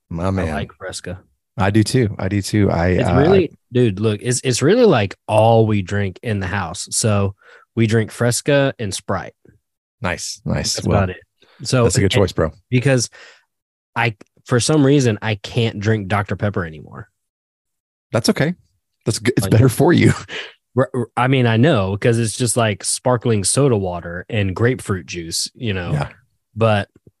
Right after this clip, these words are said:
Speaker 2: it's like, I, I love Doctor Pepper, but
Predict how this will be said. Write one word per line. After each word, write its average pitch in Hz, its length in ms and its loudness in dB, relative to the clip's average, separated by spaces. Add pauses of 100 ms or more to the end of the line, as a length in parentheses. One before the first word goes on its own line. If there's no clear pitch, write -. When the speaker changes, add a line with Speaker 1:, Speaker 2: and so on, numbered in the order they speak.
(460)
Speaker 2:
it's 131 160 2
like, 113 200 0
I, 113 200 0 (100)
I 107 120 0
love 117 300 2
Doctor 104 260 -2
Pepper, 104 440 -2
but 104 320 0